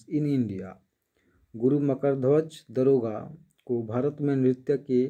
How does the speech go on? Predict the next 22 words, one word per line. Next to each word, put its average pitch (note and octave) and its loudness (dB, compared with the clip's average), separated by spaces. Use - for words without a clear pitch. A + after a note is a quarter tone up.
किस E3 -2
रूप D3+ -2
में C#3+ 0
उनके C#3 0
योगदान C3 4
के C3 0
लिए A#2+ 0
पद्मश्री C3 -4
पुरस्कार B2+ -4
से A#2+ -4
सम्मानित B2+ 0
किया B2+ -2
गया A2+ 2
था? - -16
तो A#2 -6
इसका A#2+ -6
सही A#2+ -2
उत्तर C#3+ 0
है A#2+ -4
छऊ D3 4
नृत्य A2+ -2
से। - -20